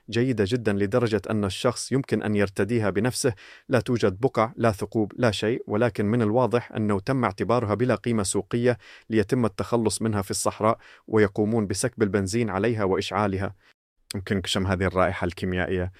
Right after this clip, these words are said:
معظم هذه الملابس الرخيصة السريعة مصنوعة من الألياف الصناعية،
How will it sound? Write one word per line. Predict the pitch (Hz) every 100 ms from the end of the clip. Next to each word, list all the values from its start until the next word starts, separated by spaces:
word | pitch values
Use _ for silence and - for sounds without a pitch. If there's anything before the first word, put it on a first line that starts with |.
| - - _
معظم | 95 95 95
هذه | 101 95
الملابس | 95 95 98 95 -
الرخيصة | 95 95 - 117 -
السريعة | 92 - 113 107 87
مصنوعة | 90 90 113 90
من | 92 90
الألياف | - 92 92 92
الصناعية، | - - 113 101 98 87 92